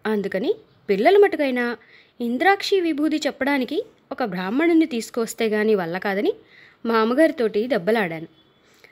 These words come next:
ఆయన ఎంతసేపు వేళాకోళం అనుకున్నాడు గాని, నా నోట్లో, అంటే, నా కంఠంలో ఆదుర్త కనిపెట్టలేకపోయాడు. ఇంతట్లోకే, "ఎదట వర్జం వస్తున్నది,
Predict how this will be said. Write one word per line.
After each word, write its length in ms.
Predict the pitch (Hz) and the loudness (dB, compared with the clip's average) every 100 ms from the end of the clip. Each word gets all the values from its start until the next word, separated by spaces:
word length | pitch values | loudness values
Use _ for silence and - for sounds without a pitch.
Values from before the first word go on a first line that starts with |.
| _ - | _ -4
ఆయన 240 | 349 370 | 0 2
ఎంతసేపు 840 | 320 185 - 320 381 349 302 294 302 - - | 2 0 -2 0 0 0 0 0 -2 -10 -12
వేళాకోళం 580 | 202 196 240 320 370 359 | -6 0 0 2 2 2
అనుకున్నాడు 440 | 320 311 294 294 | 2 2 2 2
గాని, 440 | 269 269 247 254 247 - - - - | 0 0 0 -2 -4 -12 -20 -20 -4
నా 140 | 262 262 | 0 2
నోట్లో, 480 | 240 269 - 294 - - _ _ _ 233 | 2 0 0 0 0 -10 _ _ _ 0
అంటే, 260 | 226 233 - _ _ _ _ - | 0 -2 -6 _ _ _ _ -2
నా 140 | 339 | 0
కంఠంలో 540 | 330 254 240 320 359 359 | 0 -2 0 2 4 4
ఆదుర్త 460 | 269 254 294 247 | 2 0 0 -2
కనిపెట్టలేకపోయాడు. 1120 | 247 269 240 269 226 190 190 180 170 165 - _ _ _ _ _ _ _ _ 254 | -2 -2 -2 -2 -2 -4 -4 -10 -10 -12 -18 _ _ _ _ _ _ _ _ -4
ఇంతట్లోకే, 760 | 247 240 233 220 208 202 196 - _ _ _ _ _ _ - | -2 -2 -2 0 0 -2 -4 -8 _ _ _ _ _ _ 0
"ఎదట 280 | 220 254 262 | 2 2 2
వర్జం 460 | 294 240 180 262 | 2 0 2 2
వస్తున్నది, 480 | 277 - 220 202 170 | 2 0 -2 -2 -4